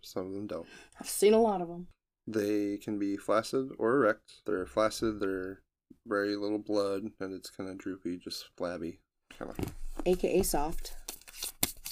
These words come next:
Speaker 1: Just kinda flaps around there.
Speaker 2: That's not the sound of his dick, by the way.
Speaker 1: No, that, no.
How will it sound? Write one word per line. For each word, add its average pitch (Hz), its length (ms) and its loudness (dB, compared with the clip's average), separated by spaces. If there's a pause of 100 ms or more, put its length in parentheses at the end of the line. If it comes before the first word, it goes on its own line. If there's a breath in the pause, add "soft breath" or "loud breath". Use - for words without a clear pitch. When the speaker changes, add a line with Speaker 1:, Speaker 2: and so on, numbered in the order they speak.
(1900)
Speaker 1:
Just - 220 -10
kinda 92 180 -2 (720)
flaps - 320 -2
around 95 220 2
there. 101 180 -8 (880)
Speaker 2:
That's 180 300 -2
not 156 280 0
the 160 80 -10
sound 143 280 -6
of 139 80 -12
his 139 160 -8
dick, 139 200 -12 (120)
by 147 80 -16
the 143 120 -16
way. 143 340 -20
Speaker 1:
No, 87 420 -2
that, 87 220 -6
no. 90 380 -8